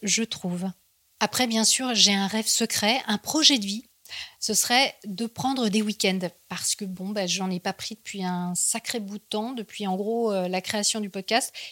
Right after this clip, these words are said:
Et même peut-être que je pourrais prendre des vacances. Je sais pas ce que vous en pensez, ça pourrait être sympa. Voilà.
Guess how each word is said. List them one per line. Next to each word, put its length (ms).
Et 60
même 120
peut-être 280
que 100
je 80
pourrais 180
prendre 220
des 80
vacances. 480
Je 80
sais 80
pas 80
ce 80
que 80
vous 80
en 80
pensez, 300
ça 100
pourrait 160
être 80
sympa. 340
Voilà. 240